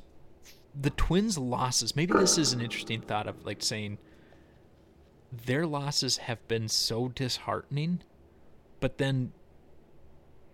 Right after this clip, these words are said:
they still are in first place,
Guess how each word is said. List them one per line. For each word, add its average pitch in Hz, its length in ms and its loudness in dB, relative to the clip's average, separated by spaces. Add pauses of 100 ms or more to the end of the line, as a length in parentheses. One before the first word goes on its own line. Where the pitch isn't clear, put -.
(260)
they 131 140 -2
still 131 440 -2
are 117 140 -2
in 107 140 -4
first - 500 -6
place, - 580 -8